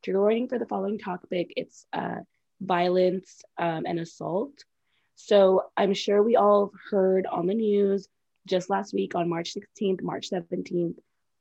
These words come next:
we heard of a white man attacking a spa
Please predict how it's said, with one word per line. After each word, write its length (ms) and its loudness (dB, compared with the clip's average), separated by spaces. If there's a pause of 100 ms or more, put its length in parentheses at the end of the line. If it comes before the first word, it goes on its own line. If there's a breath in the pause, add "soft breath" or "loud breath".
(500)
we 140 2
heard 280 0
of 180 2
a 80 2
white 360 -2
man 420 0 (100)
attacking 720 0 (100)
a 180 -2
spa 680 0